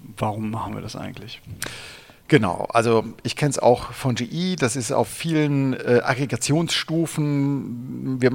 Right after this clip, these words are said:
Speaker 2: nehmen uns das sehr, sehr ernst und, äh, das wird hochkaskadiert, runterkaskadiert. Ähm, das ist schon ein sehr fruchtbarer Prozess, aber es ist, wie du gesagt hast, nicht nur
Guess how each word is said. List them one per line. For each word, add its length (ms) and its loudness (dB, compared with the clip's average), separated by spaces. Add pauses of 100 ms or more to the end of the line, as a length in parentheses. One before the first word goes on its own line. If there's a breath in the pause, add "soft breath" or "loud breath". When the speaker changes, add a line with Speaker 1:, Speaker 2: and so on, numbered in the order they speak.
Speaker 2:
nehmen 260 2
uns 140 -6
das 260 0
sehr, 200 6
sehr 180 4
ernst 640 0
und, 520 4
äh, 280 4
das 160 -4
wird 180 -2
hochkaskadiert, 880 -2
runterkaskadiert. 1040 0 (420 loud breath)
Ähm, 540 6
das 120 2
ist 140 -2
schon 240 2
ein 60 2
sehr 400 6
fruchtbarer 560 -2
Prozess, 580 -6
aber 420 2
es 120 -2
ist, 260 -2
wie 60 -2
du 240 2 (360)
gesagt 360 2
hast, 180 -2
nicht 180 -2
nur 240 0